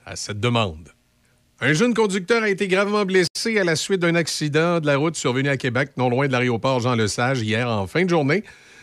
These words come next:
L'accident qui s'est produit peu avant dix-sept heures sur la route Jean-Gauvin, près du chemin Très-Carré-Pépin, n'impliquerait qu'un seul véhicule, selon le service de police de la Ville de Québec.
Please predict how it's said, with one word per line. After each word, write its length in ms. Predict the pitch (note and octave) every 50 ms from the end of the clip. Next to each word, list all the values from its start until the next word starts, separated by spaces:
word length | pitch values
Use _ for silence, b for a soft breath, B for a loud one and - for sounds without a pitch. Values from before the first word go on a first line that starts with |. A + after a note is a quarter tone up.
| B B B
L'accident 540 | - C#3+ C#3+ - - D#3+ D3+ D#3+ F3 G3 F#3
qui 100 | - -
s'est 140 | - D#3 D3
produit 400 | C#3 D3 C#3+ C3+ B2+ D3+ F3 F3+
peu 160 | - E3+ E3
avant 240 | D#3 D3 D3 D3 C#3
dix-sept 420 | A#2+ B2+ - - D#3+ C#3+ A#2+ -
heures 300 | D#3 E3 F3 F#3+ F#3+ F3
sur 180 | - - C#3 B2+
la 100 | A#2+ A2+
route 300 | A#2+ D3 C#3 - C3 B2
Jean-Gauvin, 720 | A2+ G2+ C3+ D3 D#3 C#3+ D3 D3+ D3 C3+ C#3+ D#3+ F3 F#3+
près 240 | F#3+ F#3 C#3+ B2+ C3
du 240 | A2+ A2 A#2 A#2+ A2+
chemin 500 | - - C3 C3+ C3+ C#3 C#3 C#3 C3+ B2+
Très-Carré-Pépin, 1160 | A2+ - C3+ C3+ C#3+ C3 - C3+ B2 A2+ A2+ B2+ C3+ B2+ - C3+ A#2 F2+ - A#2+ B2+ D3 D#3 C3+ - - - _ -
n'impliquerait 540 | C#3 C#3+ C3 - C3 - - C3 C#3 D#3
qu'un 240 | D3 - D#3 D#3 D3+
seul 220 | C3+ - D3+ C#3 A#2
véhicule, 480 | A2 A#2 A2 F2+ - A#2+ B2 C3 B2+
selon 220 | - - A#2 G#2 G#2+
le 60 | G#2
service 300 | - - A2 G#2 A2 G#2+
de 80 | G#2
police 300 | G#2 F2 G#2+ G#2 A2+ A#2
de 60 | A2 G#2+
la 40 |
Ville 140 | F#2+ G#2 G#2
de 80 | G2+ F#2+
Québec. 320 | - A#2 A2 C3+ E3 E3